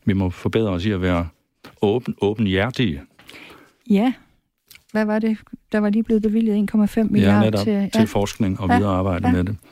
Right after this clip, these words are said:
Speaker 2: Så det siger vi tak til.
Speaker 1: Ellen Riis, øh, forstander for Filmhøjskolen i Ebeltoft,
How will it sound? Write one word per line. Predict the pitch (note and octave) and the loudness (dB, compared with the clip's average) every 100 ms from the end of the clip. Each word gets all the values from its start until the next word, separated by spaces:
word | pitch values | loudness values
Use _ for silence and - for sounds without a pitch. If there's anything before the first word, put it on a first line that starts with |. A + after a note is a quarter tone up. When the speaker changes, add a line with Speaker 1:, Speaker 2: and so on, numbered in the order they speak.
| - - - _ | -20 -20 -20 _
Speaker 2:
Så | - | -10
det | G#3+ G#3+ | -4 -4
siger | - | -2
vi | G#3+ | -4
tak | G3 G3+ - | -6 -8 -12
til. | - - - | -14 -10 -2
Speaker 1:
Ellen | B2 C3+ | 0 2
Riis, | D3 E3 - | 0 -2 -2
øh, | A#2+ G#2 G2 | -2 0 -2
forstander | - B2 - A2 A#2 | 0 -2 0 -2 -2
for | - G#2+ G2 F#2+ F2+ | -2 -2 0 0 -2
Filmhøjskolen | - A#2+ G#2 - A2+ A2+ | -2 -2 -2 -2 -2 0
i | A2+ | -2
Ebeltoft, | C#3+ - A#2+ - - | -4 -2 -4 -4 -20